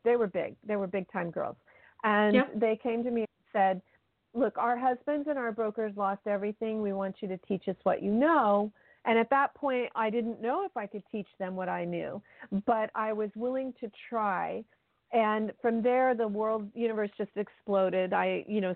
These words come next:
Speaker 1: started the
Speaker 2: Mm-hmm.
Speaker 1: Women's Investment Network. I met Steve Forbes. I met a Nobel Prize winning economist who thought my economic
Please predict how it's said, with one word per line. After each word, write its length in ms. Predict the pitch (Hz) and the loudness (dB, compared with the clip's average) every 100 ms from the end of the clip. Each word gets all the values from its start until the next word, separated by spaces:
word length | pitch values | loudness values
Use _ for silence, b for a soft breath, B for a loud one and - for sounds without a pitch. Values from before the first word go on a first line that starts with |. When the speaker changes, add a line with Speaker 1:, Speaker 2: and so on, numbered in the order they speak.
| 175 | 0
Speaker 1:
started 300 | 247 254 208 | 2 4 2
the 80 | 233 | 2
Speaker 2:
Mm-hmm. 60 | |
Speaker 1:
Women's 300 | 240 226 220 | 2 0 -2
Investment 520 | 226 208 202 - 208 208 | -4 -2 -4 -6 -8 -6
Network. 480 | 180 202 202 196 | -4 0 0 0
I 80 | 175 | -2
met 300 | 196 226 - _ | 0 0 0 _
Steve 240 | 240 226 202 | -4 -4 -2
Forbes. 480 | 220 208 202 202 190 196 | 0 2 4 2 0 -4
I 60 | 180 | -2
met 180 | 190 | 0
a 80 | 185 | 2
Nobel 340 | 190 190 202 185 | 2 4 4 2
Prize 280 | - 185 180 | 2 0 0
winning 180 | 185 180 | -4 -4
economist 600 | 185 - 214 214 202 190 | -4 0 0 2 0 -2
who 120 | 208 190 | -4 0
thought 320 | 208 196 - b b - | 2 2 -2 b b -2
my 160 | 190 | 0
economic 500 | 202 202 208 202 185 | 0 0 2 2 0